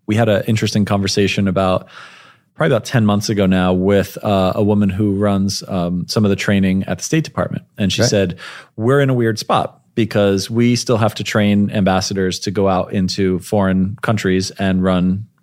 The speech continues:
Speaker 1: our different outposts. And, uh, and we're living in a climate where we're not always very welcome."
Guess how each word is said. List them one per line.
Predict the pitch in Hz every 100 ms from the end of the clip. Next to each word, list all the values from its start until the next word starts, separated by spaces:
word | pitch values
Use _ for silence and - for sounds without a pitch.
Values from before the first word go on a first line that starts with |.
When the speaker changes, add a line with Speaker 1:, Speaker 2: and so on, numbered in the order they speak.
| _ _ 95
Speaker 1:
our | 92 90 87 110 _ _ _
different | 117 - 92 85 - _ -
outposts. | 123 139 104 76 - - - - - - -
And, | 107 104 101 98 98 90
uh, | - 98 90 90
and | 107 104
we're | 101
living | 107 110 104
in | 98
a |
climate | - - 160 120 104
where | 110 98 98
we're | 104
not | 104 101
always | 98 90
very | 95 90
welcome." | 92 120 - 80 71